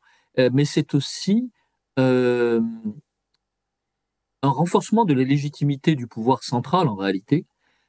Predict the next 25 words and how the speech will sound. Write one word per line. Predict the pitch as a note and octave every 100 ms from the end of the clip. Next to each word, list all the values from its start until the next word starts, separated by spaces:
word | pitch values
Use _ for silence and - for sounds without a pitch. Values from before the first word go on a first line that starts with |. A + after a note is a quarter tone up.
| _
parce | A#2+ -
que | - C3+ -
au | E3
lieu | D#3+ F3+ F#3
de | B2
reposer | A#2 B2 C3 C#3
sur | C#3+ - B2
ce | -
qu'on | A#2
appelle | A2 B2+
aujourd'hui | A#2 A#2+ C3
le | B2
parachutage, | B2 A#2+ - C#3 E3 A#2 - _ _ _ _ _ _ A2+
euh, | A2 G2+ A2 G#2 G2+ G2+ G#2
depuis, | C3+ - - D3+ C#3
depuis | A2 A#2 - G#2
Paris, | B2 B2+ E3+ G#3 _ _ _ _
depuis | G#2+ - B2+
ce | -
Paris | - A#2 C3
si | - A#2
vulnérable, | G#2+ A#2 A#2 B2 F#3+ C3 E2 _ _ _ _ -
euh, | A2+ A2 A2 G#2+ G#2+ G#2 G#2
donc, | A2 C#3+ C3 - C#3+
euh, | C3 B2+